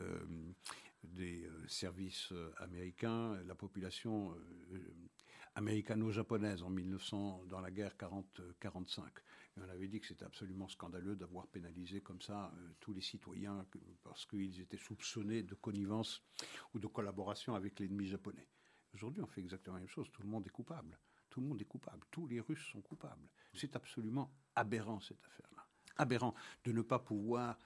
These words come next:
permettre à un chef d'orchestre russe de diriger son orchestre de Cardiff ou de Paris ou de Londres ou de New York au motif que simplement il est russe. C'est impensable de pouvoir, euh, sanctionner, euh, euh,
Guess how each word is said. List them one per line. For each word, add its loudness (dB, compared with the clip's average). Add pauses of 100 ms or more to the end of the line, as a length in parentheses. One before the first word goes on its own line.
(100)
permettre 2
à -2
un -6
chef 2
d'orchestre -2
russe 4
de -2
diriger 2
son -2
orchestre -4
de -6
Cardiff -2
ou -8
de -8
Paris 2
ou 2
de -2
Londres 2
ou 0
de -8 (100)
New 0
York 6 (280)
au 0
motif 2
que 4 (200)
simplement 2
il 6
est 8
russe. 6 (180)
C'est -4
impensable 6
de 2
pouvoir, 2 (360)
euh, 2
sanctionner, 4
euh, 0 (540)
euh, 0